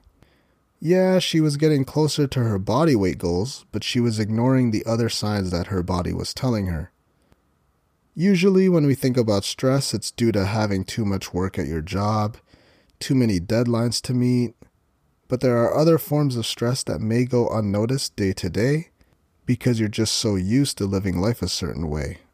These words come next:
until it's too late. You just have to figure out what works for you.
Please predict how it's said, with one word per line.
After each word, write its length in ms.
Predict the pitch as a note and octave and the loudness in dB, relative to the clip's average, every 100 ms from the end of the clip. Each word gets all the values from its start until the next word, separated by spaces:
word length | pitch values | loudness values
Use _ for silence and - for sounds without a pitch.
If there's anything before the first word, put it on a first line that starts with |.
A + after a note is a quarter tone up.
| _ - | _ -10
until 320 | G2+ F#2+ E2 | -8 -6 -6
it's 160 | - | -8
too 160 | - G2 | -6 -4
late. 280 | G#2 G2 - - - _ _ _ _ - | -2 -2 -6 -16 -20 _ _ _ _ -2
You 140 | C3 | 0
just 200 | C3 - | 0 0
have 200 | D3+ D#3+ | 0 2
to 100 | D#3 | 0
figure 360 | - C3+ B2 A#2+ | 0 2 2 2
out 160 | G#2 | 0
what 160 | F#2 C#2+ | -2 -4
works 240 | G2+ - | -6 -6
for 120 | - | -10
you. 220 | C#2 C#2+ | -10 -10